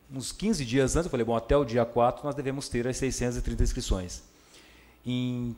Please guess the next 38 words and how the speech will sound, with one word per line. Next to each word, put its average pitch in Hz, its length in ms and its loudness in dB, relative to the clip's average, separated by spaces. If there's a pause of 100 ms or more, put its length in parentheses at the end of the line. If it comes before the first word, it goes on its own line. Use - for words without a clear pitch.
(160)
trinta 196 340 6
horas, 143 380 8
não 117 80 -2
chegou 135 260 -2
dois 139 300 0
dias, 131 200 -2
nós 135 160 -2
tínhamos 139 400 -6
oitocentos 135 680 -2
e - 20 -10
cinquenta 123 400 -4
e 110 60 -2
duas 107 180 -4
inscrições. - 640 -12 (520)
Vinte 127 400 -2
e 117 40 0
sete 131 320 4
municípios 117 400 -2
participaram, 117 560 2
assim, 131 180 -2
pela 147 280 2
rede 127 180 0
social, 120 480 2
a - 40 2
transmissão 107 420 0
foi 113 160 0
feita 113 240 2
ao 101 100 4
vivo 107 260 2
também. 110 360 0 (320)
Tivemos 117 240 2
quatorze 147 560 2
mil 143 300 2
visualizações, 139 840 0
visualizações, 135 880 2
não 110 140 -2
é 143 180 0
a 98 240 -4